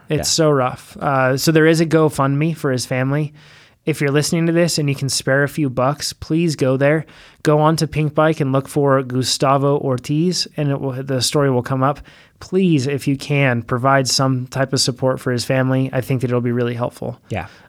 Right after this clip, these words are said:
Speaker 1: Um, so, uh, that's what that is. And then on another somewhat, I guess, kind of melancholy note, uh, but also, I guess, uh, good on you too,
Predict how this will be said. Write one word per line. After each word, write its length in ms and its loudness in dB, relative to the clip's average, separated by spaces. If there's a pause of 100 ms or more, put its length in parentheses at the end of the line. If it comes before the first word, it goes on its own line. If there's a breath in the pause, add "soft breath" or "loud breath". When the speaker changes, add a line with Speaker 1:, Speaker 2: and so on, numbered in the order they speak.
Speaker 1:
Um, 520 -4 (840)
so, 280 0 (420)
uh, 200 -2
that's 180 -2
what 80 -2
that 140 2
is. 180 -2
And 180 -2
then 220 0 (300 loud breath)
on 120 2
another 360 2
somewhat, 380 0
I 100 -2
guess, 200 -2
kind 220 -2
of 80 -2
melancholy 540 -2
note, 300 -4 (340 soft breath)
uh, 120 0
but 160 0
also, 240 2
I 60 2
guess, 400 0
uh, 140 -2
good 180 0
on 180 2
you 120 -2
too, 380 0